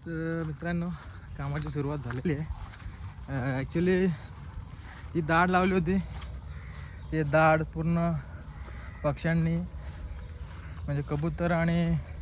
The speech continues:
जे बगळे वगैरे येतात शेतामध्ये, त्यांनी सगळं तो वाण खाल्लेला आहे. <coughs> त्याच्यामुळं जास्त वाण आलेला आहे, त्यामुळे दुसऱ्यांच्या शेतामधून वाण उचललेला आहे आम्ही.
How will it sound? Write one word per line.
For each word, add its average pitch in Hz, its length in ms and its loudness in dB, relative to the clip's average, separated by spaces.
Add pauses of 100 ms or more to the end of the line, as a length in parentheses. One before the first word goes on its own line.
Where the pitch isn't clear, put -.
जे 143 80 2
बगळे 143 260 2
वगैरे 160 220 2
येतात 143 300 -2
शेतामध्ये, 139 480 -2 (840)
त्यांनी 151 360 2
सगळं 156 320 2
तो 160 200 2
वाण 151 260 0
खाल्लेला 143 300 0
आहे. 147 140 -2 (1300)
<coughs> - 1300 4
त्याच्यामुळं 170 440 2 (480)
जास्त 143 280 0
वाण 165 240 2
आलेला 151 260 2
आहे, 135 200 0 (840)
त्यामुळे 160 580 0 (960)
दुसऱ्यांच्या 180 640 4
शेतामधून 160 560 4 (1200)
वाण 139 240 0
उचललेला 151 440 0
आहे 139 100 0
आम्ही. 139 200 0